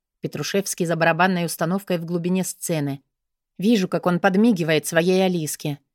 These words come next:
Игорь улыбается толпе из-за клавишной стойки. Влад выходит в середину сцены, держа в одной руке гитару, другой обнимая за плечи Леру.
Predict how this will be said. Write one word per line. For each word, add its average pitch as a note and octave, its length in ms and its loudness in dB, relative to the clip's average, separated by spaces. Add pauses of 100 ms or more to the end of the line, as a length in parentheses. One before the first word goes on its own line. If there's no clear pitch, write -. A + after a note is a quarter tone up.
(180)
Игорь G#3+ 300 2
улыбается F#3 560 0
толпе F#3+ 460 2
из-за D#3+ 200 -2
клавишной E3 520 0
стойки. D3+ 580 -6 (420)
Влад D#3+ 360 0
выходит D#3 440 -2
в - 40 -14
середину D#3 460 -2
сцены, F#3 520 -2
держа E3+ 400 -2
в G#3+ 60 2
одной G#3 220 2
руке F#3+ 240 0
гитару, F#3 560 2 (360)
другой F#3+ 420 2
обнимая G#3+ 480 2
за F#3 120 0
плечи D#3+ 360 -2
Леру. C#3+ 380 -2